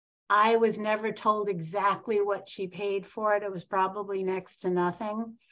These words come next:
I wasn't even told where the shop was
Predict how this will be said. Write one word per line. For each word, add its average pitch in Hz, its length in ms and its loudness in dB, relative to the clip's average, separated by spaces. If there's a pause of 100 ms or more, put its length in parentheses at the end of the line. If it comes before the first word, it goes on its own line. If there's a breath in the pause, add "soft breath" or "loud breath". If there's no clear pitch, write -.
(440 soft breath)
I 196 420 2
wasn't 220 340 4
even 214 260 2
told 196 640 -2
where 214 460 2
the 202 160 -2
shop 190 440 2
was 208 680 2